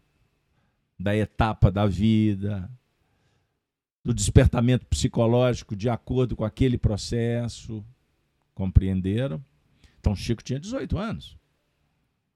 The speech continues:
Vinte e um, depois Emmanuel assume. Vinte e um anos, a maioridade da época.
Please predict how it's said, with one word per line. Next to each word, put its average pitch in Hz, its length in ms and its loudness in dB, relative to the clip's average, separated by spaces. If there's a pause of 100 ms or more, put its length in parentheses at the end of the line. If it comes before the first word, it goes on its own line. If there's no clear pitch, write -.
(680)
Vinte 185 380 0
e 175 40 0
um, 196 320 -2
depois 139 580 2
Emmanuel 190 540 -4
assume. 233 600 -8 (560)
Vinte 196 460 -4
e 226 60 -2
um 202 200 -2
anos, 247 680 -8 (1300)
a 98 60 -6
maioridade 135 920 -6 (220)
da 95 260 -2
época. - 580 4